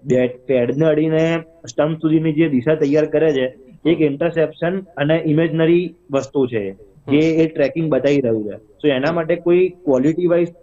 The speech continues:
Speaker 1: ડિફરન્સની જરૂર છે નહીં, અને એ તો જે છે અત્યારે લાગુ કરેલું છે સિસ્ટમની અંદર એ જ લાગુ થવાનું છે.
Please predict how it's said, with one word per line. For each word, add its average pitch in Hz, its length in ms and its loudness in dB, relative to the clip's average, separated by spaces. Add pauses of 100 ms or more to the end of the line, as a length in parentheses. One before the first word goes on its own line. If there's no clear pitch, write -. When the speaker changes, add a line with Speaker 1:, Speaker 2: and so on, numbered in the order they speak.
(120)
Speaker 1:
ડિફરન્સની 151 440 0
જરૂર 151 260 2
છે 143 220 0
નહીં, 143 200 -4 (280)
અને 147 220 2
એ 151 40 2
તો 170 120 -4
જે 165 180 0
છે 175 180 -2
અત્યારે 147 380 0
લાગુ 143 280 0
કરેલું 147 300 0
છે 165 100 2
સિસ્ટમની 139 480 -4
અંદર 131 260 0 (120)
એ 156 100 2
જ 147 100 -2
લાગુ 117 200 0
થવાનું 104 460 -6
છે. - 240 -20